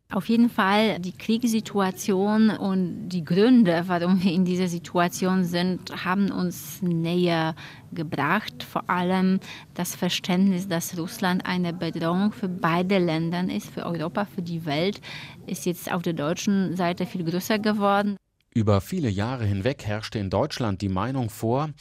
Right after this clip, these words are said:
Speaker 2: durch eine Aufrüstung der Bundeswehr könnte sich das östliche Nachbarland auch von Westen her bedroht fühlen.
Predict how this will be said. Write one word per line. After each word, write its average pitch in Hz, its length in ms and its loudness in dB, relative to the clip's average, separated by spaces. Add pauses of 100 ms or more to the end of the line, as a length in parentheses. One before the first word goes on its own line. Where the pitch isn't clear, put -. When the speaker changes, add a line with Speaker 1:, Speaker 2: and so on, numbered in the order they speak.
(280)
Speaker 2:
durch 107 220 -2
eine 110 200 0
Aufrüstung 110 640 -2
der 90 100 0
Bundeswehr 120 680 0
könnte 104 340 0
sich 92 200 -6
das - 220 -4
östliche 113 460 -4
Nachbarland 98 720 -4
auch 98 140 -6
von 110 240 -4
Westen 110 400 -2
her 85 160 -4
bedroht 104 400 -2
fühlen. 85 500 -6